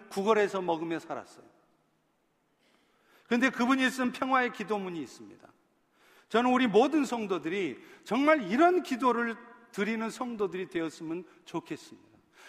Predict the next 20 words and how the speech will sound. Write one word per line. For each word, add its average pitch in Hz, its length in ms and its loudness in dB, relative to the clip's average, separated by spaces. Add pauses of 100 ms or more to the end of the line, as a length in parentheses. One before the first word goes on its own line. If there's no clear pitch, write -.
(120)
이런 311 400 6
기도를 262 440 4
드리고 180 500 0 (220)
이렇게 302 400 4
살아가려고 285 760 2
애쓰는 226 360 0
사람이 165 520 0 (220)
오늘 226 240 4
또 247 140 0
왕이신 220 640 4 (280)
예수를 269 460 4
붙들고 214 440 -2
사는 196 460 -4 (220)
사람들입니다. 143 880 -10 (1300)
"주님, 185 760 -2
나를 180 400 2
평화의 196 480 2
도구로 175 360 -2
써 175 260 -4
주옵소서." 147 800 -8